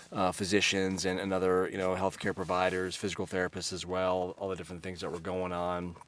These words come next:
And, um, we were really able to kind of hit it off from the start in terms of just having conversations, um,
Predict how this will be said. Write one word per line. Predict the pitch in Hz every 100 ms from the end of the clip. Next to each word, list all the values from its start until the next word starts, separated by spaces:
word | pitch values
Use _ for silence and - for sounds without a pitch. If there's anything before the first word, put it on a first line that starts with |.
| _ _ _ _ _ - 110
And, | 110 110 107 107 - - - - - -
um, | 127 120 117 117
we | 151
were | 196
really | 202 160
able | 131 120
to | 117
kind | 110 113 110
of | 104 87 -
hit | 127
it | 120
off | 113 113
from | 110 104
the |
start | 87 - 110 104 104
in | 101 98
terms | - 107 101 95
of | 101 95 92 92 87 -
just | 98 -
having | 101 98
conversations, | 90 92 82 - 127 123 - 123 113 113 107 - - - - - -
um, | 104 92 87 90 90 87 87